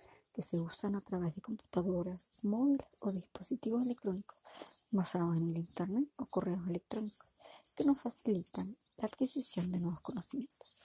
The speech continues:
Son maneras nuevas y creativas de aprender, según el ritmo o estilo del estudiante,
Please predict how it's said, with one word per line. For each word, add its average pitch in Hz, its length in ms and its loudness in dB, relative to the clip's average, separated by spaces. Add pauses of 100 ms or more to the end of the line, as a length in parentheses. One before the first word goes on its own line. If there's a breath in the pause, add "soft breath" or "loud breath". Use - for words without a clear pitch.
(280 loud breath)
Son 165 420 2
maneras 160 460 4
nuevas 240 360 2
y 220 60 -2
creativas 247 540 -2
de - 80 -8
aprender, 202 340 -6 (680 loud breath)
según 160 360 4
el 156 60 0
ritmo 247 500 6
o 165 80 0 (320)
estilo 262 400 4
del 240 140 0
estudiante, 220 580 -4